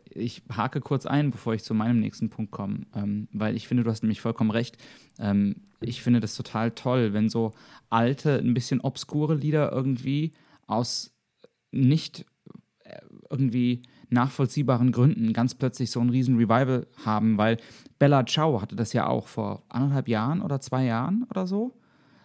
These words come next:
Ähm, dieser alte italienische Partisanen-Song aus dem, ich, ist das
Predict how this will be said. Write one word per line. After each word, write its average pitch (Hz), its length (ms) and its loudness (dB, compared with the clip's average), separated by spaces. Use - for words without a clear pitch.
Ähm, 110 180 0
dieser 113 240 -2
alte 127 280 -2
italienische 123 500 2
Partisanen-Song 123 1040 -2
aus 110 320 -2
dem, 113 280 -2
ich, - 180 -20
ist - 160 -12
das - 300 -12